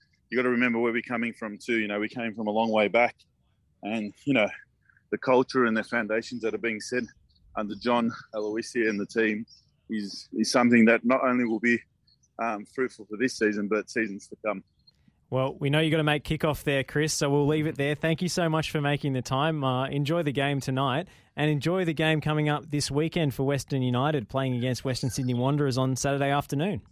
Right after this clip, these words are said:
Speaker 1: Uh, yeah, thanks, guys. Very important, and, um, it's an important game this week, and we're obviously away next week against Sydney F C, but then we'll have a couple of home games, um, to come after that, which will be very important for us. So really important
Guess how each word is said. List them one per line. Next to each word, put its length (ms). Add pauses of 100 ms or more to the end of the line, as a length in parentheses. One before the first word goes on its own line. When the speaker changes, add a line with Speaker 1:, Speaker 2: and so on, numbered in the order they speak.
(760)
Speaker 1:
Uh, 140
yeah, 240
thanks, 360 (200)
guys. 80 (100)
Very 200
important, 540
and, 240
um, 220 (320)
it's 80
an 60
important 400
game 160
this 180
week, 280
and 100
we're 140
obviously 320
away 240
next 260
week 140
against 300
Sydney 220
F 80
C, 320 (420)
but 100
then 180
we'll 140
have 100
a 60
couple 260
of 80
home 320
games, 400 (540)
um, 320
to 80
come 240
after 280
that, 220
which 220
will 80
be 120
very 220
important 420
for 120
us. 180
So 180 (380)
really 240
important 500